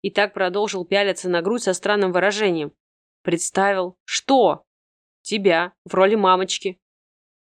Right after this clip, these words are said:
Блином я подавилась, напитком тоже, вообще есть перехотелось. В горле все застревать начало. Откашлялась я далеко не сразу, в общем.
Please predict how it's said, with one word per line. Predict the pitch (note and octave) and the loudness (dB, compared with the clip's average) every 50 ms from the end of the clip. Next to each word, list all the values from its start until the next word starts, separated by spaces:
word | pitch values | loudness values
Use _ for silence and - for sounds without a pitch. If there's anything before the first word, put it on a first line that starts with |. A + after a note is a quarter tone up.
| _ _ _ | _ _ _
Блином | - F3 G3 G3+ G#3 G#3 A#3+ C4 B3 | -2 2 4 4 6 6 4 4 4
я | A3 G#3+ G#3 | 4 2 2
подавилась, | G3+ G#3 F#3+ G#3+ G#3+ F#3+ G3 F#3 E3 D3+ D#3+ - - - _ | 2 2 0 0 0 0 -2 -4 -4 -4 -6 -8 -12 -16 _
напитком | - F3+ F3 F3 - A#3+ A#3+ - - G#3+ A3 G3+ | -2 -2 -2 0 -2 -4 -6 -6 -6 -6 -4 0
тоже, | - A3+ G3 F3+ D#3 D3+ - _ _ - | 2 2 2 2 0 -4 -10 _ _ -6
вообще | D#3+ E3+ E3+ F#3 - - C#4+ C4+ | -2 0 0 0 0 -2 -2 -2
есть | G#3+ F#3 G3 G3+ - - | 0 0 0 0 0 -2
перехотелось. | - F3 F3+ F3+ - G#3 G3+ - A3 F#3+ E3 D3+ D#3 - - _ _ _ _ _ _ _ | -4 -4 -4 -2 -2 -4 -2 0 0 0 0 -2 -4 -8 -14 _ _ _ _ _ _ _
В | F3+ | -4
горле | F#3 A#3 C4 C4 A3+ G3 F3+ | 2 2 2 4 2 0 -2
все | - - A#3 A3 | 0 -2 -2 0
застревать | G3+ F#3+ - - A3 A3+ A3+ G#3+ G3 F#3+ | -2 -4 -4 -4 -2 0 2 2 0 0
начало. | - G3 F#3 F3 E3+ - - E3 - - _ _ _ _ _ _ _ | 0 -2 -2 -2 -2 -6 -8 -8 -10 -10 _ _ _ _ _ _ _
Откашлялась | F#3 F3 - - A3+ B3 B3+ - A#3+ G#3 F3+ F3 F3 - | -6 -6 -2 0 0 0 0 0 -2 -2 -2 -2 0 -2
я | F#3 | -2
далеко | E3+ F3+ F3+ F#3 F3+ - A#3 | 0 2 0 0 2 0 0
не | A#3+ B3 A#3 | 0 -2 -4
сразу, | - A#3 G#3 F3 E3 E3 E3+ E3 | -4 -2 0 0 0 -2 -4 -8
в | E3 | -8
общем. | D#3+ D#3 - - - - - | -8 -6 -6 -8 -10 -10 -12